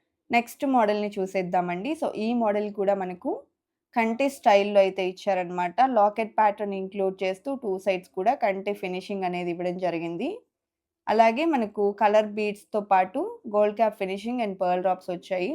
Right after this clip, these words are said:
నెక్స్ట్ మోడల్ అండి. So ఇది కూడా మనకు అమ్మవారితో ట్రెడిషనల్ లుక్‌లో వచ్చినటువంటి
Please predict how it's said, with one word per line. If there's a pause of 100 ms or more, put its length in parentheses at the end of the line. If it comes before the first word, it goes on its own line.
నెక్స్ట్
మోడల్
అండి. (640)
So
ఇది
కూడా
మనకు
అమ్మవారితో
ట్రెడిషనల్
లుక్‌లో
వచ్చినటువంటి